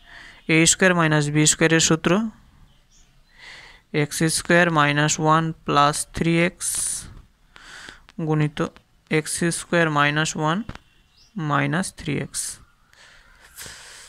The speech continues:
একটা, এটা একটু সাজালে হয়ে যাবে এক্স স্কয়ার প্লাস থ্রি এক্স মাইনাস ওয়ান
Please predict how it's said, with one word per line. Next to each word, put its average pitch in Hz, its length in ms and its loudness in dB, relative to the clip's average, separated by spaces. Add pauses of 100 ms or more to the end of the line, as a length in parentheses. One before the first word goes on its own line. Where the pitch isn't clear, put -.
(460)
একটা, - 280 -4
এটা 165 320 2
একটু 170 200 -2
সাজালে 151 560 0 (180)
হয়ে 151 180 2
যাবে 147 320 0 (500)
এক্স 156 400 -2
স্কয়ার 170 480 0 (1160)
প্লাস 143 560 -2
থ্রি 170 380 2
এক্স - 260 -6
মাইনাস 147 580 2
ওয়ান 165 360 2